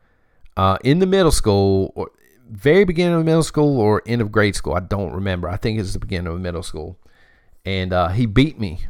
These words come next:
on a trade for a Nintendo game. And I gave up a great game for a terrible game. And <laughs> that's how we became friends, man. I, I went to school the next day bitching about it. And he's like, "Oh, man, just come over. We'll switch it out. Just come over on the weekend.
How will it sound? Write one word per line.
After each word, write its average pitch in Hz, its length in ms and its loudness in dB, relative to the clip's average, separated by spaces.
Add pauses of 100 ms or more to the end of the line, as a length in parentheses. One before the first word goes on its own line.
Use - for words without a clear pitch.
(140)
on 98 240 -2
a 85 320 -4 (240)
trade 143 600 2
for - 180 -4
a 98 40 -2
Nintendo 101 440 2
game. 71 300 -10 (480)
And 95 160 -4
I 95 60 -2
gave 104 200 0
up 101 140 -2
a 95 40 -8
great 101 360 0
game 98 300 -4
for - 240 -10
a 90 120 -6
terrible 135 500 2
game. 82 440 -10 (1160)
And 110 100 -2
<laughs> - 0 -
that's - 280 2
how 98 180 6
we 110 140 2
became 95 420 0
friends, - 520 -6
man. 95 240 0
I, 104 180 2
I 104 140 4
went 107 180 -2
to - 40 -6
school 110 180 -4
the 107 80 -6
next 101 240 -8
day 95 220 -4
bitching 117 480 -2
about 87 340 -10
it. - 120 -20 (840)
And 92 260 -12
he's 110 160 -6
like, 107 200 -2
"Oh, 143 180 4
man, 139 240 -4
just 139 180 -2
come 147 160 -6
over. 135 300 0
We'll 127 120 -6
switch 127 300 -6
it 127 60 -2
out. 113 240 -2
Just 107 160 -12
come 117 160 -6
over 110 160 -4
on 110 80 -4
the 104 80 -4
weekend. 98 680 -6